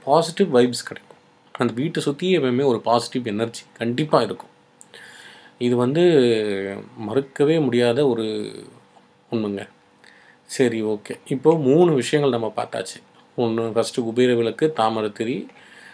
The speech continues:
ரெண்டாவது வந்து பார்த்தீங்கன்னா, விரதம் இருப்பதை பத்தி பார்த்தோம். மூன்றாவது வந்து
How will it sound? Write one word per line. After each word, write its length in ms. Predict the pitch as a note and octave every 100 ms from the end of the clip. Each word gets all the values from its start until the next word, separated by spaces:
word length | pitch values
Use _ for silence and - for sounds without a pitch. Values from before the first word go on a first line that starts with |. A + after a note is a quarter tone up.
| - -
ரெண்டாவது 500 | B2 B2+ C#3+ C3+ B2+
வந்து 180 | A#2+
பார்த்தீங்கன்னா, 580 | A#2+ A#2 A#2 A2 A2+ C#3+
விரதம் 340 | B2+ A#2+ B2 A#2
இருப்பதை 320 | - A#2 G#2+
பத்தி 220 | G#2 A2
பார்த்தோம். 520 | G#2 G#2+ - D3+ G3+ - _ - - _
மூன்றாவது 580 | B2+ C#3 C#3 B2 A2 A2
வந்து 460 | A2 A2 B2 -